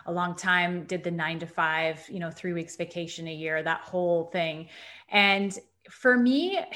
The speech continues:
it's actually even started before I got into corporate. I always knew that I had this, like, desire to be my own boss, you know, or at least to be the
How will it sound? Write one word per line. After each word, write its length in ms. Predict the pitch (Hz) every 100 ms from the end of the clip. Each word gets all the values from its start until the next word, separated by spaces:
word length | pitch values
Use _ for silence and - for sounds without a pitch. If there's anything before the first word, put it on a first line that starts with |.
| -
it's 200 | - 233
actually 340 | 233 254 359
even 300 | 294 226 226
started 400 | 196 208 190 185
before 380 | 185 185 - 175
I 60 | 180
got 120 | 175
into 200 | 175 175
corporate. 520 | - 170 165 196 220 -
I 140 | 196
always 520 | - 214 220 277 285
knew 640 | 214 190 190 190 190 185 185 - - - _ -
that 360 | 190 185 175 -
I 60 |
had 260 | 175 208 196
this, 240 | 220 214 202
like, 240 | 175 -
desire 640 | 175 156 165 160 160 156
to 240 | 147 - 185
be 240 | - 185
my 180 | 175 165
own 180 | 151 151
boss, 440 | 147 - - -
you 160 | 220 208
know, 320 | 196 185 - 131 226
or 200 | 220 214
at 200 | 202 226
least 200 | 262 -
to 60 |
be 220 | 214 190 202
the 280 | 151 175